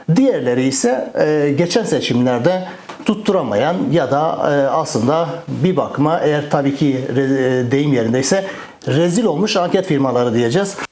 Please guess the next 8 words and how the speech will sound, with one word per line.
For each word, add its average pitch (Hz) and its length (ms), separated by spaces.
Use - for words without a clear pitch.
Şimdi 233 180
Avrasya'ya 220 500
bakacağız. 151 400
Avrasya 196 720
son 214 520
seçimleri 156 640
bilen, 147 240
hatta 180 420